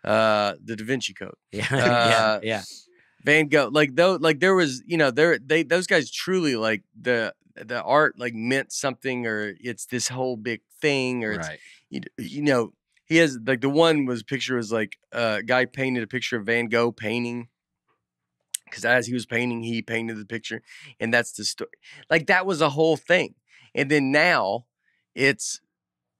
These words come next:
Speaker 1: like, you're just typing in this stuff that doesn't, I don't, and I'm going down this art fair, and it makes it hard to believe.
Speaker 3: It's a Van Gogh painting of a giraffe talking to a, a mice.
Speaker 1: Yeah. And so it makes it hard to believe. The other thing that this girl had, I,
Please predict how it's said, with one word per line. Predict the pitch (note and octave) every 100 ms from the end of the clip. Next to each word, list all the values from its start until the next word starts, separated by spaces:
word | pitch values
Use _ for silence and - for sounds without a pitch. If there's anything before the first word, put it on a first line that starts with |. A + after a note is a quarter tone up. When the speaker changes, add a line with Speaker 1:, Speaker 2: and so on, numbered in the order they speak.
| G#2+
Speaker 1:
like, | D3 B2+
you're | D3+
just | D#3 C#3+
typing | D3+ D#3+ C#3 C#3+
in | F#3+
this | C#3+ G2+
stuff | - A2 G#2+ - -
that | B2+
doesn't, | B2+ B2+ C3+
I | D3
don't, | D#3 D3 - -
and | C#3
I'm | C#3+ D#3
going | F3 E3
down | D3+
this | B2+
art | - E3 F#3+
fair, | - A2 G2+ A#2 - _ _ -
and | C#3+
it | D3+
makes | C#3+ E3 E3+ E3+
it | E3 - _ _ -
hard | C#3+ E3 D3+
to | C#3
believe. | C3 D3 F#3+ C#3+ B2 C3 - _ _ _ _ _
Speaker 3:
It's | E2+ -
a |
Van | E2+ F#2 F#2
Gogh | F#2 F2+
painting | G2+ F#2 F2 E2+
of | D#2+
a |
giraffe | D#2+ E2+ E2+ E2
talking | - E2+ F2
to | - E2 D#2+ -
a, |
a | E2+
mice. | D#2+ D2+ - - _ _ _
Speaker 1:
Yeah. | F#3+ F3+ - _ _ _ - -
And | C#3
so | F#3
it |
makes | F#3+ F3+
it | E3+
hard | F3 E3+
to | C3+
believe. | C#3+ F3 B2+ -
The | C#3+
other | F3+
thing | F#3 F3+
that | C#3+ A#2+
this | B2+ -
girl | - B2 B2
had, | A2+ A#2 A2+ A2+ - -
I, | C#3 - B2